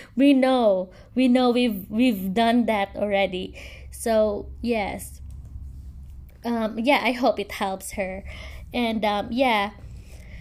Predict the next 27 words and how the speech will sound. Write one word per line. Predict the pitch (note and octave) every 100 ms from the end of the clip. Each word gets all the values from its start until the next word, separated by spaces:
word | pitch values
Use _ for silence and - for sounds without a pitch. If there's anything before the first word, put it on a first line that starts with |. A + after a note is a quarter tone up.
| - - - -
And, | D#4 D4+ C4 - C#4 B3 - - - - -
<sighs> | - - - - - - B3
okay, | - - G#3 -
sorry. | - F#3 F#3+ F#3+ - - -
I'm | G3 G3 - -
just | - -
moving | A#3 A3+ G#3+ G3+ G3+
my | G#3+ - - - -
chair. | - - - - -
Okay. | - - - - - - - - - - - - B3
Um, | B3 A#3+ A#3 A3+ C4+
and | A#3+ A#3+ A3+ - -
yeah, | F#3+ A#3 F#4 A#3+ F#3+
so, | G#3+ - B3 A#3 A3+
um, | G#3+ G#3 G3+ G3+ - - - - - -
and | D4+ C#4
yeah, | G#4 -
if | B3+ C4+
you | D4+
guys | D4+ D4 D4
have | C#4 B3+ A#3
any, | A#3+ A#3 A3+
um, | G#3 G3+
stories | A3+ - A3 G#3+ A3+ - -
at | - - -
all, | F#3 - E4+ G4+ -
um, | B3+ B3 A#3 A#3